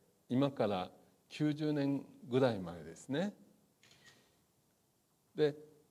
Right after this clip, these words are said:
この教えに従って多くの人は考えるように教育されてきました。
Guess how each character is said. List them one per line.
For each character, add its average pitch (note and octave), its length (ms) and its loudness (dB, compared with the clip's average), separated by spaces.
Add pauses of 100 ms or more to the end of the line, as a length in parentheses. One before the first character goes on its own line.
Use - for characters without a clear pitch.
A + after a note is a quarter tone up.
(140)
こ F#3 120 2
の F3+ 340 6 (300)
教 D#3 100 4 (160)
え D#3+ 160 8
に D3+ 160 4
従 D3 340 2
っ C#3 60 4
て D3 400 4
多 D3 240 6
く D#3 120 0
の B2+ 100 4
人 C#3 240 0
は B2 280 4 (100)
考 A#2+ 280 -2
え A2 140 4
る G#2 140 -2
よ G2+ 140 -2
う G2+ 40 -4
に G2 120 -6
教 A2 240 -4
育 G2 140 -8
さ - 140 -8
れ F2+ 100 -4
て - 160 -20
き - 100 -16
ま - 120 -14
し - 100 -20
た。 - 100 -20